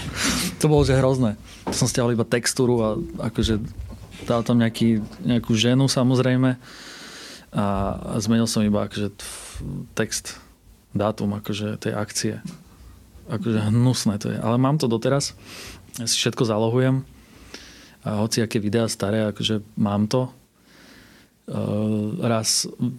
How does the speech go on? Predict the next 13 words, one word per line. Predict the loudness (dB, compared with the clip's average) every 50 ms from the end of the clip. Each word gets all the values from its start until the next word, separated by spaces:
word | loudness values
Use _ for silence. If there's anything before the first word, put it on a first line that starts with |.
| -12 -20 _ _ _ _ _ _
sa | -4 -2 0 2
na | 2 2
tom | 2 2 2 2
akože | 2 0 -2 -2 -4 -4
pobavím. | -4 -2 0 0 0 0 0 0 0 0 -2 -4 -8 -16 -20 -12
Verím | -6 -2 -2 0 2 2
tomu. | 2 2 0 0 0 -2 -6 -10 -18 _ _ _ -20 -20 _ _ _ _ _ _ _ _ _ _ _ _ _ _ _ -20 -16 -8
Plagáty. | -6 -2 -2 -2 0 -2 -2 -4 -6 -8 -16 -18 -14 -8
To | -4 -4
bolo, | -2 0 0 0 0 -2
vieš, | -2 -4 -2 -2 0 0
aké | -2 -2
plagáty? | -2 -2 -2 0 0 -2 -2 -2 -4 -6